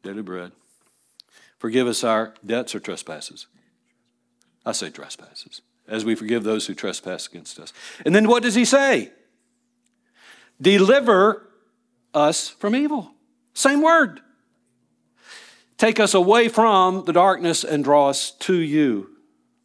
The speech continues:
Hmm. First Corinthians one ten puts it this way. God raises the dead, and we are, we are glad of that. And then, in so doing, He delivers. He delivers,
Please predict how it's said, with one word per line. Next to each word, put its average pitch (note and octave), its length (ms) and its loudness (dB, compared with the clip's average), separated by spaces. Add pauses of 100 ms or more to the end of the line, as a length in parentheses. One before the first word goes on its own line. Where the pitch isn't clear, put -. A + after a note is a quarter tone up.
(140)
Hmm. G#2 180 -10 (420)
First F3 200 -2
Corinthians D#3+ 400 -2
one C3 300 -2
ten G#2 420 -4 (180)
puts - 180 -10
it - 100 -12
this C3 180 -8
way. F#2 180 -8 (1400)
God D#3 240 2
raises E3+ 400 2
the D3 80 0
dead, C3 280 2
and A2 160 -4
we A#2 140 -2
are, G#2 220 -6 (680)
we A2 140 -6
are F#2+ 160 -10 (200)
glad G2 320 -6
of D#2+ 120 -18
that. - 340 -18 (960)
And G#2+ 160 -6
then, C3 340 0
in A2 180 -8
so G#2+ 200 -6
doing, G#2 300 -4
He A#2 160 -8
delivers. G2+ 1000 -6 (840)
He G#2+ 140 -6
delivers, G#2 760 -4